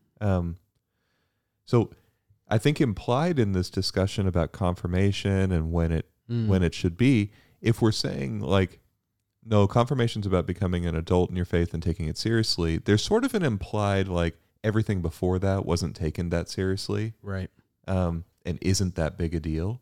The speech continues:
Speaker 2: Right.
Speaker 1: And so you're just getting started at, like, you know, confirmation at fourteen or whatever
Speaker 2: Right.
Speaker 1: years old. Um, yeah. So
Speaker 2: Well, and then you get into the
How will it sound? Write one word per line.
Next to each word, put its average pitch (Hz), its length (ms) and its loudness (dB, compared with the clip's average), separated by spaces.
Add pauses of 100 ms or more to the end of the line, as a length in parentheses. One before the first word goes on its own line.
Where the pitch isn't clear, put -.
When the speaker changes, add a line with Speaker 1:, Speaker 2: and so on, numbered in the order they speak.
(160)
Speaker 2:
Right. 101 300 -6
Speaker 1:
And 92 100 -2
so 101 80 2
you're 92 140 6
just 110 240 2
getting 82 240 0
started 82 720 -4 (360)
at, - 160 -8
like, 78 220 -6 (360)
you 80 100 -10
know, 73 200 -6 (320)
confirmation 76 1080 -8
at 78 120 -10 (120)
fourteen 78 520 -6
or 73 80 -6
whatever 76 480 -6 (100)
Speaker 2:
Right. 101 300 -6 (100)
Speaker 1:
years 78 220 -6
old. 76 240 -6 (440)
Um, 82 340 -2 (1200)
yeah. 92 440 2
So 98 440 2 (640)
Speaker 2:
Well, 170 160 10
and 160 140 6
then 247 240 6
you 180 120 2
get 123 200 0
into 110 260 0
the 104 340 -4